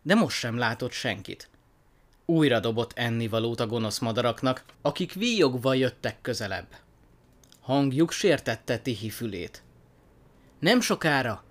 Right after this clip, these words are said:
még több keselyű jött. Egyre közelebb jöttek, mert Tihi ismételten etette őket.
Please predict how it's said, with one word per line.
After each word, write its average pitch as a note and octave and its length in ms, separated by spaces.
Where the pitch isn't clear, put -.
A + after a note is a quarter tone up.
még F3 300
több - 220
keselyű G#2 480
jött. - 420
Egyre B2 380
közelebb B2+ 500
jöttek, A#2 420
mert C#3+ 400
Tihi A3 380
ismételten D3 880
etette A2+ 580
őket. F#2 480